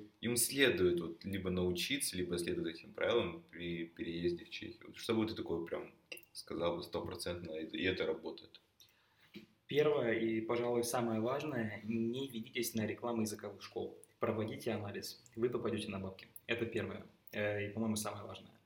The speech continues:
Speaker 2: А, второе, а, второе, а, не бойтесь. А,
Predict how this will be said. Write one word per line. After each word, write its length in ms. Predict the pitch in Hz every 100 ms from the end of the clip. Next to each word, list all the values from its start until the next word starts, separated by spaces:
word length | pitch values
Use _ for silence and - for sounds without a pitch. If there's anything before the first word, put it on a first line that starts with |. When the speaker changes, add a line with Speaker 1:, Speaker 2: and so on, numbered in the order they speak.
| _ _ - - - _
Speaker 2:
А, 720 | 107 101 98 95 95 - - - -
второе, 600 | - 113 151 190 185 170 - - _ -
а, 540 | 117 113 110 107 104
второе, 680 | 107 - 117 147 160 151 139 - - _ _ _ _ _ _ _ - _ _ _ _ _ _ _ - - - _ _ _ _ _ -
а, 600 | - - - - - -
не 160 | 147
бойтесь. 600 | 127 107 104 - - - - _ _ -
А, 760 | 113 110 110 110 110 107 104